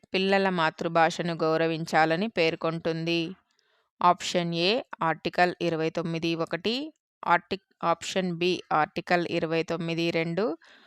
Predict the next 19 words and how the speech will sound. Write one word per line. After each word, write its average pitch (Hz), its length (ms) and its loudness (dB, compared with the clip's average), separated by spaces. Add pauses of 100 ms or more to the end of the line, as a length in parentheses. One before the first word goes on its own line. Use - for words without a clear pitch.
(240)
ఆప్షన్ 185 460 2
సి 190 360 -4
ఆర్టికల్ 170 600 0
మూడు 165 480 -2 (100)
ఒకటి, 165 400 -4 (560)
ఆప్-, 175 260 0 (200)
ఆప్షన్ 180 560 -2
డి 175 120 0 (180)
ఆర్టికల్ 180 680 0
ఇరవై 170 320 0
ఎనిమిది. 165 580 -2 (1400)
కరెక్ట్ 170 360 0
ఆన్సర్ 170 500 4 (1600)
ఆప్షన్ 180 520 2
ఏ 170 160 0 (280)
ఆర్టికల్ 170 580 0
ఇరవై 165 320 -2
తొమ్మిది 170 560 -4 (100)
ఒకటి. 170 420 -4